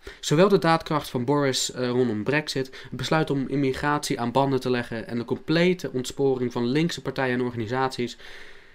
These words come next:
hebben Boris Johnson de populariteit omhoog geduwd. Afgelopen december won,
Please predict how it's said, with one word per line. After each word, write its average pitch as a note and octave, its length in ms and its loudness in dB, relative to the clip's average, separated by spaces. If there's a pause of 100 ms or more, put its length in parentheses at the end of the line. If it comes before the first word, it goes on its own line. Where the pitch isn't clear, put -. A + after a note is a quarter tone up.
(180)
hebben D#3+ 380 2 (160)
Boris C#3 380 0
Johnson B2+ 320 0
de A#2+ 60 -4
populariteit A2 920 -4 (340)
omhoog A2 720 0
geduwd. G#2+ 640 -4 (1000)
Afgelopen F#3+ 460 4
december F3 420 4
won, D#3+ 400 0